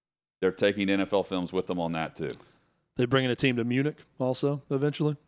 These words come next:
Speaker 2: Is that the next frontier?
Speaker 1: Ger-,
Speaker 2: Full European
Speaker 1: that
Speaker 2: division?
Speaker 1: Germany is, is a massive market for them with the sports betting. And I think that would be market number two. They've wanted to get back for a while.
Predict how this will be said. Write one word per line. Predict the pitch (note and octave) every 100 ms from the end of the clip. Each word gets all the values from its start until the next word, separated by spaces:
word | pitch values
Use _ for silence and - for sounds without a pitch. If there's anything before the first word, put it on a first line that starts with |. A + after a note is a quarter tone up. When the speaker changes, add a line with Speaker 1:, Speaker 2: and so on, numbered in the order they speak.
| _ _ -
Speaker 2:
Is |
that | B2+
the | B2
next | B2+ -
frontier? | C#3 C3 C#3+ C#3+ - _ _ _ _ _ _
Speaker 1:
Ger-, | -
Speaker 2:
Full | A#2+ D3
European | C#3 C#3+ C#3 D3+ C#3
Speaker 1:
that | C3
Speaker 2:
division? | C3+ A#2 D3 - _ -
Speaker 1:
Germany | F#2 A#2+ F#3 E3 B2
is, | G#2+ G2+ F#2+ -
is | G2+ F#2 F#2+
a | F#2
massive | F2+ G#2 G#2+ - F#2+ E2+
market | E2+ F2 D#2
for | D#2
them | D2 C2+ C2 _
with | F2 E2
the | D#2+
sports | - E2+ -
betting. | - C2+ G#1+ - _ _ _ _ _ _ _ _ _ _ _ _ -
And | F2+ F2 F2 E2+ D#2+ -
I | F#2+
think | F#2 G2+
that | G#2
would | F2 F2
be | E2+ E2
market | D#2+ F2+ - D#2+
number | E2 D2
two. | C#2+ D2+ C2 - _ _ _ _ _ _ _ _ _
They've | G2+
wanted | F#2+ A2 F#2
to |
get | F2+ E2+
back | F2 E2+
for | E2
a | D#2
while. | D2+ C#2+ -